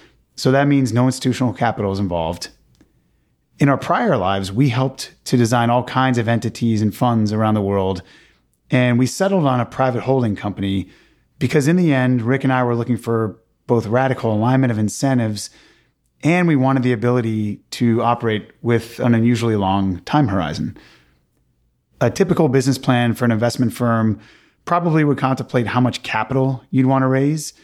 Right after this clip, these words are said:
but we didn't care if we raised ten million dollars or ten billion. The only thing that mattered to us was setting and maintaining a really high bar for the people around us,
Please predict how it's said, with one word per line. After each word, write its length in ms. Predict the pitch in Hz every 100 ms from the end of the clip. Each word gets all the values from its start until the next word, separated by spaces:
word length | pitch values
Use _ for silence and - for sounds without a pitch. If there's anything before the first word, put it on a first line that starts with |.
| _ _ _ _ _ _
but 160 | 139 127
we 100 | 147
didn't 220 | 175 151
care 220 | - 139
if 120 | 135
we 60 | 127
raised 580 | 120 120 117 110 - -
ten 240 | - 120
million 240 | 131 147 135
dollars 520 | 127 127 127 123 101
or 60 |
ten 260 | 92 117 98
billion. 520 | 113 123 120 113 107 - _ _
The 120 | - 131
only 200 | 196 170
thing 380 | - 110 107
that 80 | 107
mattered 300 | 107 113 104
to 80 | 101
us 480 | 110 95 - - - _ _ _ _ _ -
was 240 | 117 117
setting 360 | - 139 131 127
and 80 | 117
maintaining 500 | 113 - 123 113 107
a 60 |
really 320 | 101 117 110
high 160 | 101 107
bar 360 | 98 101 101 95
for 140 | -
the 80 | 104
people 340 | 110 98 95
around 300 | 92 92 90
us, 260 | 76 -